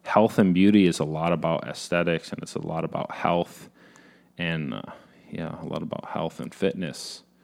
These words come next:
with symmetry and all that kind of stuff. So fitness and health is really important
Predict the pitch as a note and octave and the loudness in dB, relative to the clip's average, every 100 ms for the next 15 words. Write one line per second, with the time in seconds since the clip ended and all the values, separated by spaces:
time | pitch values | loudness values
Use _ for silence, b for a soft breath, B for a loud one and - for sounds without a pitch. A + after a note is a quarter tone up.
0 | b b _ E2 - - F#2 F2 - F#2 | b b _ -8 -4 0 2 2 0 2
1 | F2+ F2 D#2+ D#2 D#2 - - C#2+ - - | 4 2 0 -2 -4 -6 -8 -10 -8 -8
2 | - - - - B B B B B B | -8 -10 -10 -10 B B B B B B
3 | B _ - - G#2+ B2 A#2+ A2 F#2+ E2+ | B _ -6 2 4 6 6 6 2 2
4 | F#2 F#2+ - E2 E2+ F2 F#2+ G2 F#2+ F#2 | 2 2 0 -4 -4 2 6 6 6 4
5 | F2+ - F2+ D#2 E2 D2 | 2 0 0 2 -2 -6